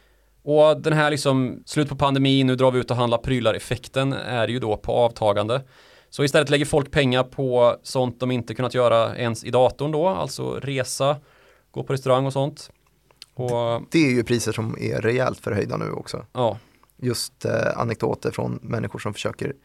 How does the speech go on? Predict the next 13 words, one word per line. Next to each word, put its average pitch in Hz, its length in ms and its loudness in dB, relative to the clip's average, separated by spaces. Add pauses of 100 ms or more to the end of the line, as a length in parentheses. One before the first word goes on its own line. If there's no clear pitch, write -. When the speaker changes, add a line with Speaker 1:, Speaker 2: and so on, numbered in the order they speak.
(380)
Speaker 2:
hyra 120 400 2
bilar 123 480 0
och 123 160 -2
de 107 120 -2
kostar 107 480 -2 (540)
tjugotusen 120 640 -4
för 110 80 -2
att 107 100 0
hyra 113 140 0
en 117 80 -4
dag - 260 0 (100)
istället - 320 -6
för, 113 200 -2